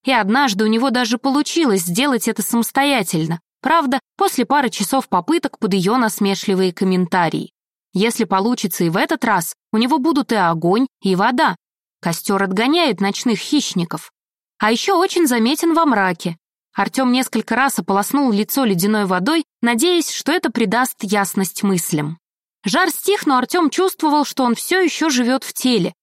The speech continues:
притаился, как зверь, только и ждет возможности снова вонзить в него когти. Нужно попытаться использовать бражники, и для этого огонь необходим.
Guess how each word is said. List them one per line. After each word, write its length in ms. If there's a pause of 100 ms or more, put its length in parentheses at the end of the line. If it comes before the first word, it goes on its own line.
(120)
притаился, 640
как 200
зверь, 320 (220)
только 280
и 60
ждет 280
возможности 680
снова 460
вонзить 520
в 40
него 260
когти. 500 (520)
Нужно 300
попытаться 580
использовать 560
бражники, 600 (160)
и 100
для 180
этого 340
огонь 340
необходим. 720